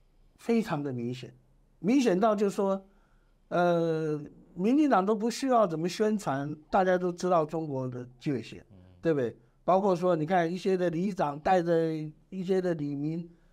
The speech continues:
Speaker 1: 啊，去中国旅游，然后落地招待，啊。那么过去呢，国民党长期，常用这一套，在选举快来的时候，就让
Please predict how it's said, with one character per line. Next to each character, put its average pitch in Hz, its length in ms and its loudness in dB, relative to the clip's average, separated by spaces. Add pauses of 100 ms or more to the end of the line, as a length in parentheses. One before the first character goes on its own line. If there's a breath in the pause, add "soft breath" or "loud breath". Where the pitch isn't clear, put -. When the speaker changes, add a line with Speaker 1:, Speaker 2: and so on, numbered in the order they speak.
(140 soft breath)
Speaker 1:
啊， 170 320 2
去 190 480 0
中 202 280 0
国 165 220 2
旅 143 240 -4
游， 143 300 -2
然 160 160 -2
后 175 200 0
落 180 200 0
地 160 420 -4
招 165 180 0
待， 185 300 0 (300)
啊。 123 340 -6
那 190 80 0
么 233 100 0
过 262 240 2
去 226 260 0
呢， 180 280 0 (440 soft breath)
国 247 140 2
民 285 100 4
党 175 160 2
长 196 220 0
期， 226 400 -2
常 214 200 0
用 233 120 2
这 247 120 2
一 233 80 2
套， 196 260 0
在 170 380 0
选 185 240 -4
举 170 120 -6
快 170 200 0
来 143 140 0
的 151 140 -2
时 143 120 -10
候， 143 240 -4 (320 soft breath)
就 190 240 2
让 175 360 0